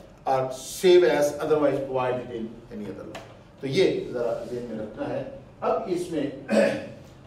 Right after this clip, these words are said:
आते हैं avoidance of double taxation में। वो क्या कहते हैं कि notwithstanding the provisions of the Freedom of Information Ordinance two thousand two, उसमें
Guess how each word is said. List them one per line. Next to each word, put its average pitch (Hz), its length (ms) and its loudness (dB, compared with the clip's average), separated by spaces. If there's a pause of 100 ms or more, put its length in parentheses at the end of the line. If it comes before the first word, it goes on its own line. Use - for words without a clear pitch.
(120)
आते 139 240 -2
हैं 147 80 4
avoidance 135 460 2
of 117 140 -2
double 127 200 -2
taxation 139 460 -4
में। 151 380 -2 (140)
वो 139 60 -6
क्या 175 180 10
कहते 175 300 8
हैं 185 100 8
कि 190 80 10
notwithstanding 180 1000 8 (420)
the 135 160 0
provisions 165 420 8
of 156 220 10
the 151 140 0
Freedom 160 280 8
of 151 220 8 (100)
Information 147 380 -2
Ordinance 139 420 6
two 143 200 -4
thousand 123 300 4 (1080)
two, - 180 6 (720)
उसमें 160 720 6